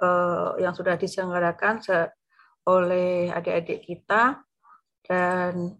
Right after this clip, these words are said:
ini perlu kita, eh, apresiasi bahwa, eh, mahasiswa kita itu mengedepankan,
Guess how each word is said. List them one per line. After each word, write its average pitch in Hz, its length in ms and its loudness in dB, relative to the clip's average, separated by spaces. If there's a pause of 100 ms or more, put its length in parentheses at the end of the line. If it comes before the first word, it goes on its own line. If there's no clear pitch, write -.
ini 226 640 -2
perlu 196 400 0
kita, 185 800 0 (1200)
eh, 180 240 -2
apresiasi 185 1040 0 (560)
bahwa, 185 640 4 (1200)
eh, 208 160 4
mahasiswa 214 720 2
kita 214 400 -4
itu 226 480 -4
mengedepankan, 214 1400 -4